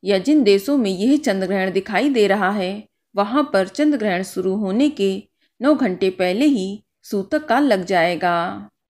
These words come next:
और बात करें सूतक काल के समय की, तो इस चंद्र ग्रहण के सूतक काल की शुरुआत उन्नीस नवंबर दो हज़ार इक्कीस की प्रातः काल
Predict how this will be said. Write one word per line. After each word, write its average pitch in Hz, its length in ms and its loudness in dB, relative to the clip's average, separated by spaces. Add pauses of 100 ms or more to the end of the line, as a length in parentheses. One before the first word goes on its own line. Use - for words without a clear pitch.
(360)
और 196 200 0
बात 214 320 2
करें 196 280 0
सूतक 202 460 -4
काल 190 220 0
के 196 120 -4
समय 233 320 0
की, 202 520 -6
तो 190 100 -4
इस 311 320 0
चंद्र 190 200 -2
ग्रहण 247 320 2
के 196 340 -2
सूतक 294 460 -6
काल 233 260 0
की 208 140 -6
शुरुआत 190 640 -2 (280)
उन्नीस 226 380 2
नवंबर 190 340 0
दो 269 200 0
हज़ार 190 400 0
इक्कीस 285 320 -6
की 196 140 -8
प्रातः 196 420 -2
काल 196 380 -2